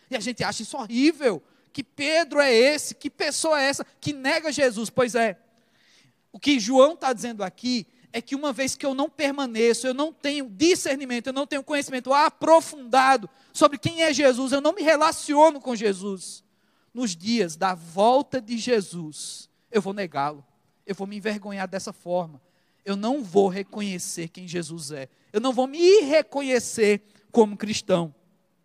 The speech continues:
Tem um texto que traz também numa tradução, no português, essa palavra vergonha, que eu acho ele excelente, que ele faz, deixa muito claro o que a gente quer dizer aqui.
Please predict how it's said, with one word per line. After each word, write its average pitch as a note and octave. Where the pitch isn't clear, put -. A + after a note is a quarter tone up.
Tem C#4
um D4
texto A#3+
que C4+
traz C4+
também C#4+
numa C4+
tradução, G#3+
no F#3
português, G3+
essa G3+
palavra G#3+
vergonha, F#3+
que -
eu A3
acho A#3
ele A#3+
excelente, A#3+
que -
ele B3
faz, B3
deixa A#3+
muito F4
claro A#3+
o -
que -
a G#3+
gente G3+
quer G#3
dizer F#3
aqui. E3+